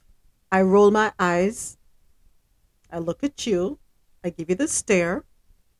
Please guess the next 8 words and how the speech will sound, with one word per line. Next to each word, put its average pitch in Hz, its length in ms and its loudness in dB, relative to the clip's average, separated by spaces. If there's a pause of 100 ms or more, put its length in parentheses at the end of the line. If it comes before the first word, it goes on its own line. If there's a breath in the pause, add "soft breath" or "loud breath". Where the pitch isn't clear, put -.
(520)
you 349 680 10 (600)
proceed 240 920 2
to 240 120 0
make 214 260 4
a 208 80 2
move 233 400 4
towards 196 520 2
that 170 240 -2